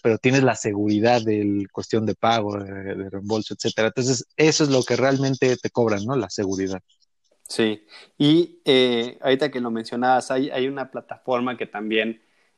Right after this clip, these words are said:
Speaker 2: este, te ayuda a encontrar a personas del, del, de, que te ayuden en el, en el servicio del hogar, y es muy similar.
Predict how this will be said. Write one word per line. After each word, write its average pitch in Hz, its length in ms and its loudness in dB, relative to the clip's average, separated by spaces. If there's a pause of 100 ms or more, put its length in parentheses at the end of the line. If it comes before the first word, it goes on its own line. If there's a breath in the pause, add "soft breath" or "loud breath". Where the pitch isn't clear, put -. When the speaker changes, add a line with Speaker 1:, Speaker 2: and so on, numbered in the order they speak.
Speaker 2:
este, 107 680 -2
te 104 100 -4
ayuda 113 320 6
a 123 40 2
encontrar 110 480 0
a 110 200 2
personas 113 480 -8
del, 101 320 -8
del, 104 800 -8
de, 104 580 -16 (520)
que 113 80 0
te 113 100 2
ayuden 123 320 4
en 104 160 -4
el, 104 220 -8
en 110 140 -8
el 104 100 -6
servicio 113 400 0
del 117 120 4
hogar, 123 440 2 (480)
y 120 140 -4
es 120 100 -4
muy 131 140 -2
similar. 120 640 -4